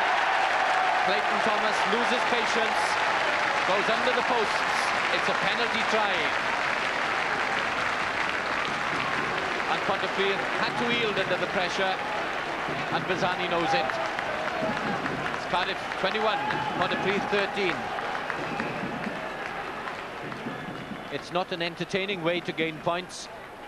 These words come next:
but there's the pressure applied. Nigel Bazzani, well, I wonder whether he could have stayed on his feet, but the whole pack crumbles, and this time Clayton Thomas decides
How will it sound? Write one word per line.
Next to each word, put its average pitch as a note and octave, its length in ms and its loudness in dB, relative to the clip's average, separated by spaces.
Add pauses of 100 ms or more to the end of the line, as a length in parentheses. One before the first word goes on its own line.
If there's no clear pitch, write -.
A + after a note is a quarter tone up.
(400)
but - 160 -2
there's F3+ 220 0
the F3+ 100 -2
pressure F#3 360 0
applied. F3+ 600 -2
Nigel F3 340 0
Bazzani, F#3 560 0 (1500)
well, D#3 140 0
I F3 80 2
wonder F#3 380 0 (220)
whether F3+ 240 2
he E3+ 180 -4
could G#3 180 0
have G#3+ 100 0
stayed E3 280 0
on D3+ 80 2
his D#3 160 -4
feet, D#3+ 200 0 (720)
but D#3 160 -2
the F3 80 2
whole G#3 220 2
pack - 260 -4
crumbles, E3+ 560 0 (140)
and E3 160 0
this E3+ 140 0
time E3 280 0 (520)
Clayton E3 340 -2
Thomas D#3 400 0
decides D3+ 420 0